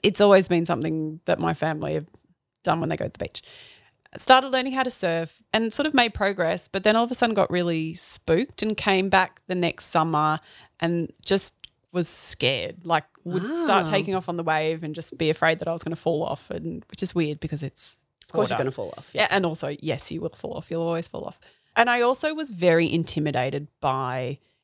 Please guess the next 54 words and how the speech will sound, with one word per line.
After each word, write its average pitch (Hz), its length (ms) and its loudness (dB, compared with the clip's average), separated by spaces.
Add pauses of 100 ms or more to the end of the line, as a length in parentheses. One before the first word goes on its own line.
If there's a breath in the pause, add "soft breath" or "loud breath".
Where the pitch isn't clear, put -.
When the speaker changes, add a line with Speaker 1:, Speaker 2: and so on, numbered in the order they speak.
Speaker 1:
everyone 160 360 6
else 120 240 0
surfing. - 560 -6
Speaker 2:
Oh, 180 120 -2
yeah. 139 200 -2
I 165 160 0
find 202 260 -2
that - 180 -8
very 113 240 -6
intimidating, 107 540 -8
especially 208 340 -8
when 196 100 0
there's 139 100 -4
so - 380 -8
many 110 220 -8
people. - 480 -16
Speaker 1:
So 226 240 2
many 269 180 4
people. 175 880 0
Speaker 2:
What 160 140 0
is 190 120 -2
the 196 200 0
etiquette? 170 600 0
What 156 140 -6
are 170 40 -2
the 190 140 -4
rules? 160 360 0
Speaker 1:
There's 156 160 0
so 233 120 0
Speaker 2:
Are 151 100 0
you 175 60 2
Speaker 1:
the 202 60 -2
Speaker 2:
dropping 196 320 0
in 170 120 2
on 160 100 0
someone? 143 520 -2
Speaker 1:
Yeah, 196 320 0
and 202 300 -8
lots 202 280 2
of 185 180 -2 (680)
males. 165 540 2
Not 196 180 0
that - 140 -2
that - 120 4
was 160 160 -2
their, 160 220 2 (200)
that's 190 220 4
not 160 220 0
their 165 180 4
problem, 160 360 0
but 160 100 -2
as 160 160 0
a, 156 240 -2
like, 139 300 -6